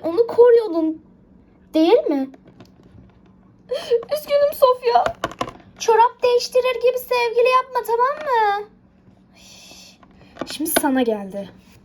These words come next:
Hadi bakalım ne olacak. Kızlar kulaklarını çekin. Hayır. Aa! Şimdi gördün mü Lina'ya bulaşmak neymiş?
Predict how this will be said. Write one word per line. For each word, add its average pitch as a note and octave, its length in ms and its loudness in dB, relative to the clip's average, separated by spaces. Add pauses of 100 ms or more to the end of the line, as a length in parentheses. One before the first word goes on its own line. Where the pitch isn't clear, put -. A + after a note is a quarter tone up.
(1200)
Hadi A3+ 240 -6
bakalım A3 480 -6 (260)
ne A#3+ 100 -10
olacak. A#3+ 360 -8 (220)
Kızlar C#4 420 -4
kulaklarını F4 580 -4
çekin. D#4+ 480 -10 (1500)
Hayır. D4+ 600 0 (300)
Aa! A5 380 4 (1800)
Şimdi D#4+ 340 -12
gördün D#4 340 -2
mü - 180 -16
Lina'ya C4+ 340 -8
bulaşmak B3 580 -8
neymiş? A#3+ 540 -6